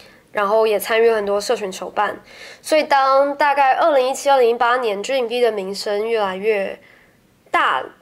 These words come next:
之后，我就趁着这个热潮，有很多机会可以去参访跟分享G零V。我这次算了一下，大概已经讲大概三十场。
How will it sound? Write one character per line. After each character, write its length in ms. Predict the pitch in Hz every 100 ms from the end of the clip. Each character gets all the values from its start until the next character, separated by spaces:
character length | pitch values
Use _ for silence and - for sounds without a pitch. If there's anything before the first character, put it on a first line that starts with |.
| - -
之 160 | 269
后， 420 | 302 349 - - _ _ _ _ _ _ -
我 180 | 214 233
就 480 | 226 262 254 240 - -
趁 240 | - 247
着 100 | 233
这 120 | 214
个 100 | 240
热 180 | 214 233
潮， 360 | 220 - 185 190
有 240 | 196 185
很 160 | - 202
多 100 | 240
机 240 | 247 247
会 180 | 247 233
可 140 | 220
以 80 | 208
去 400 | 190 - 226 220 - - - - _ _ _ _ _ _ -
参 260 | - 277
访 220 | 285 240
跟 160 | 233 254
分 220 | 247 233
享 320 | 240 214 190
G 120 | 196 220
零 220 | 208 202 196
V。 340 | 196 196 196 - _ _ _ _ _
我 280 | - 214 208
这 200 | 208 269
次 120 | 277
算 240 | - 269
了 120 | 240 202
一 40 |
下， 220 | 202 226
大 80 | 226
概 220 | 240 220
已 20 |
经 320 | 196 208 220 226
讲 260 | 220 196
大 80 | 202
概 140 | 220
三 260 | 233 226 240
十 140 | 233
场。 300 | 190 - -